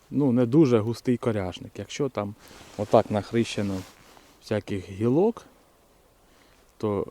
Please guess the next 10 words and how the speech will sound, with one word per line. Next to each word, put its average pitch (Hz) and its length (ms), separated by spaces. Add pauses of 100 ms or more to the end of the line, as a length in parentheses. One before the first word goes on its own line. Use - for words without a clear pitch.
(120)
відірвати, 117 600 (340)
відірвати 113 520
набагато 113 680
простіше - 520 (240)
цю 101 80
оснастку. - 520 (1200)
Тиха 104 300
погода, 101 580
зимова 101 480
погода 98 500